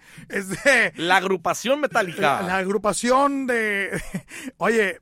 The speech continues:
Speaker 1: eh, estos güeyes graban sus conciertos, güey.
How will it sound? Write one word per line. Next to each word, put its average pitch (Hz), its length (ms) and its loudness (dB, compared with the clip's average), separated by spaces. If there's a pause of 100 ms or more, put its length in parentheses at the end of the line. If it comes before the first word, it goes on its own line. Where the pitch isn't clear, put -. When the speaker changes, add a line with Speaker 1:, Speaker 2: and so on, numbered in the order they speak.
(100)
Speaker 1:
eh, 185 240 -4
estos 254 280 0
güeyes 262 520 0
graban 226 280 -2
sus 302 160 -8
conciertos, 262 480 -2
güey. 190 320 -12